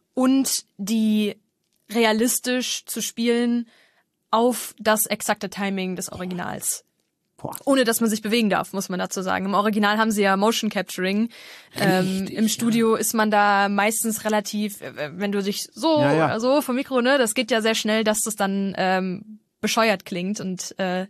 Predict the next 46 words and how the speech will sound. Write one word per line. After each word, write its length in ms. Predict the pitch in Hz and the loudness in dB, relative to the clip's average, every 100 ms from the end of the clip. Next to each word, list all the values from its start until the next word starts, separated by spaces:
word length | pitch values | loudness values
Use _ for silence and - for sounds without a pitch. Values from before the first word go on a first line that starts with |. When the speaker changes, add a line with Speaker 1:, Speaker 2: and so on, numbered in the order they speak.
| - | 0
Speaker 1:
ja, 180 | 214 180 | 0 0
deshalb 340 | 214 202 190 | -4 -2 -2
ist 100 | 208 | -2
man 120 | 247 214 | -2 -2
<laughs> 100 | 262 | -4
immer 160 | 240 | -4
so, 140 | 226 226 - - - - _ | -4 -4 -8 -20 -20 -20 _
ah. 300 | 262 330 320 - - | 2 4 2 0 -4
Speaker 2:
Wahnsinn. 680 | 370 - 143 392 123 - 117 - | 0 2 4 2 2 0 -2 -6
Speaker 1:
<laughs> 140 | - - | -12 -2
Speaker 2:
Ganz 320 | 165 175 - | 0 0 0
eigene 280 | 185 196 175 | 2 2 2
Art 180 | 170 - | 0 0
von, 180 | 175 | -2
von 220 | 165 165 160 | -2 -2 -2
Schauspielerei 760 | - 185 - 196 185 180 208 | 0 0 0 -2 0 2 2
am 120 | 143 | 2
Ende 260 | 139 139 131 | 2 0 0
wieder. 320 | 143 143 127 | 2 0 0
Wirklich 360 | 160 156 170 180 | -4 -6 -4 -2
ohne, 240 | 180 196 - - - | 0 0 -2 -10 -8
Wahnsinn. 320 | 151 190 156 - - | -2 -2 -2 -8 -10
Ich 160 | - 185 | -2 0
hatte 160 | 196 233 | 2 0
jetzt 160 | - | -2
gerechnet 440 | - 165 202 - 220 | -2 0 0 0 0
damit 220 | 208 196 | 0 0
vielleicht 260 | - 185 | 0 0
als 200 | - 156 | 0 -2
eine 80 | 170 | 2
Möglichkeit, 560 | 143 165 - - 202 180 | 2 2 -2 -2 -2 0
was 160 | 165 | -2
dir 220 | - 175 - | 0 0 0
vielleicht 580 | 117 - - 123 160 170 | -8 -18 -10 -4 -4 -2
eine 100 | 175 | -2
Herausforderung, 760 | 156 131 202 - 208 185 185 | 0 0 -2 -2 -2 -2 -4
äh, 320 | 180 101 127 139 | -4 0 0 0
brachte. 460 | - 151 - 214 202 - - - | -2 -4 0 -2 -2 -8 -18 -6
Wir 120 | 143 | 0
hatten 160 | 160 196 | 0 2
am 80 | 170 | 0
Anfang 300 | - 226 233 | 0 0 0
davon 220 | 208 196 | 0 0
gesprochen, 440 | 190 180 - 190 185 | -2 -2 -4 -2 0
dass 180 | 156 - | 0 0
du, 260 | 180 180 | 2 2